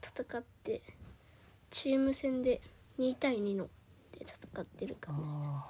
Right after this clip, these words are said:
Speaker 2: ー、あれオンラインではないんですね。
Speaker 1: あー、一応オンラインでもできるけど、
Speaker 2: シーピーってことは
Speaker 1: まあ、オンラインの人たちが最強すぎ、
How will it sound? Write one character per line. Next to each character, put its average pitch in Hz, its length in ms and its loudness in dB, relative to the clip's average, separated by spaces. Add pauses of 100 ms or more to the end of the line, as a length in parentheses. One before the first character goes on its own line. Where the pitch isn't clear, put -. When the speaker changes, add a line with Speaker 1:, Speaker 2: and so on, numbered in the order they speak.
(520)
Speaker 2:
ー、 180 40 -4
あ 180 40 2
れ 233 100 4
オ 214 80 -2
ン 202 180 4
ラ 214 120 6
イ 202 40 4
ン 185 40 8
で 160 80 2
は 143 60 2
な 131 100 0
い 135 40 0
ん 131 40 0
で 117 60 -6
す - 100 -12
ね。 202 100 -4 (420)
Speaker 1:
あ 269 120 0
ー、 240 80 6
一 262 260 2
応 370 80 4
オ 349 60 2
ン 359 180 4
ラ 403 100 2
イ 392 40 4
ン 349 100 6
で 277 80 2
も 233 120 2
で 247 120 -4
き 254 140 -4
る 247 120 -2
け 233 120 2
ど、 220 300 4 (400)
Speaker 2:
シ - 60 -20 (280)
ー - 60 -8
ピ 196 60 4
ー 180 40 6
っ - 20 0
て 180 60 -6
こ 302 80 4
と 302 60 8
は 285 80 8
Speaker 1:
ま 233 40 4
あ、 - 40 -4
オ 262 180 10
ン 349 100 12
ラ 415 120 12
イ 403 100 12
ン 285 160 10
の 247 260 6 (300)
人 - 240 -4
た 302 140 6
ち 277 120 2
が 247 100 6
最 269 300 4
強 302 260 4
す 320 160 0
ぎ、 - 120 -8